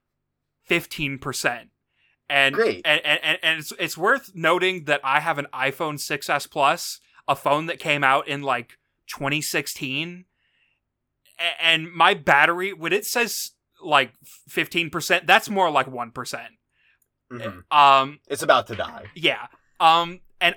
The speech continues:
Speaker 1: I had to spend, like, forty minutes, c-, c-, 'cause I, I, I, I was going to seven eleven to get gas anyway,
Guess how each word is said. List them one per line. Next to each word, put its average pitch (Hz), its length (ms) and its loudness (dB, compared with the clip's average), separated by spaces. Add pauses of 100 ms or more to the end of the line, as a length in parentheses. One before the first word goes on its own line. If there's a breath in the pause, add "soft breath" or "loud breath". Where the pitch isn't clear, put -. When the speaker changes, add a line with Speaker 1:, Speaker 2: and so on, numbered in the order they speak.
Speaker 1:
I 202 220 4
had 262 320 -2
to 214 80 -10
spend, 175 400 -4
like, 123 260 -4
forty 190 560 -6
minutes, 147 720 -8 (960)
c-, 254 80 -10 (100)
c-, - 80 -20 (300)
'cause 240 180 -10
I, 185 220 4
I, 175 320 2
I, 190 160 -2
I 170 80 2
was 175 100 -4
going 277 160 0
to 220 60 -8
seven 180 180 -2
eleven 147 220 -2
to 131 60 -8
get 139 140 -6
gas 127 280 -6
anyway, 120 480 -12